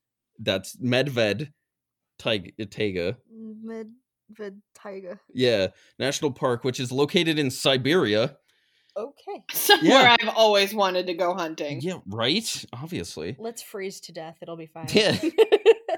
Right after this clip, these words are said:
Speaker 1: The unique animals here include musk deer, Eurasian lynx, yeah,
Speaker 2: Oh.
Speaker 1: reindeer,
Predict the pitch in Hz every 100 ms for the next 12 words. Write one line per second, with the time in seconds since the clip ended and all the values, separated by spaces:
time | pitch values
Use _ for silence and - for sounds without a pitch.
0 | - - 139 170 151 160 175 165 175 160
1 | 156 151 139 - - - 127 202 226 233
2 | 170 - 156 147 120 160 220 - 208 190
3 | 202 208 214 220 _ _ _ - 120 139
4 | 156 190 208 214 190 151 120 - _ _
5 | - - - - _ _ _ _ _ 113
6 | 110 95 120 151 - - 240 208 160 113
7 | 160 247 208 127 98 95 156